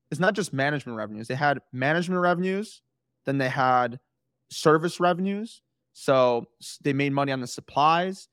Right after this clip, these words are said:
They made money on different other aspects of the business. They made money on the handyman.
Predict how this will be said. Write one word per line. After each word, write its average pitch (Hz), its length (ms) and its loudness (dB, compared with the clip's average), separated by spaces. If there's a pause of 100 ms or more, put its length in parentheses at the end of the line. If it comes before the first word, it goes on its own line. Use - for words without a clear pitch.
(240)
They 120 80 -10
made 120 200 -6
money 123 280 -4
on 117 360 -2
different 120 420 -8
other 151 240 4
aspects 156 540 2
of 147 80 -10
the 147 80 -6
business. 147 580 -2 (260)
They 131 60 -4
made 135 140 2
money 135 200 4
on 127 100 -2
the 113 60 -6
handyman. 170 600 0